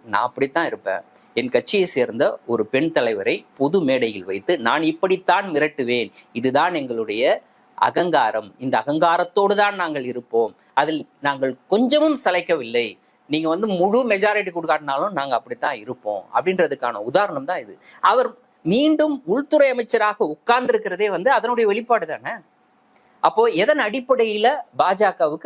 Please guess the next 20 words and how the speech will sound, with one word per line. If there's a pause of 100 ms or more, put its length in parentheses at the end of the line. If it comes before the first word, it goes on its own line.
தனி
பெரும்பான்மையை
மக்கள்
வழங்கவில்லை?
எதன்
அடிப்படையில்
ஊ
பியில் (100)
இந்த
அளவுக்கு,
நான்
சொல்றது
உத்தரப்பிரதேசத்துல
இந்த
அளவுக்கு (220)
மிகப்பெரிய
தோல்வியை
அவர்கள்
சந்தித்தது
எதற்காக?